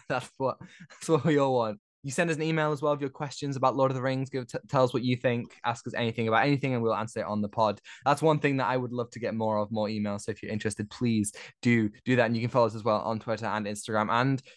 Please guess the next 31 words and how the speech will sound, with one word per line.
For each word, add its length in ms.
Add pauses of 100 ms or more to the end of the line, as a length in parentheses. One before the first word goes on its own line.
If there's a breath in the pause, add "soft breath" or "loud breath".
(140)
Spotify 380
as 100
well. 120
And 80
it'd 60
be 60
great 260
if 40
you 80
could 80
leave 140
us 160
a, 160
a 160
nice 260
review. 240
Five 260
stars 320
would 160
be 240 (280 loud breath)
very 400
much 240
appreciated. 840 (380 soft breath)
Next 420
week, 480 (140)
Pinocchio. 580 (220 loud breath)
<laughs> 200
Um, 380 (240 soft breath)
so, 600 (340)
uh, 320
yeah. 380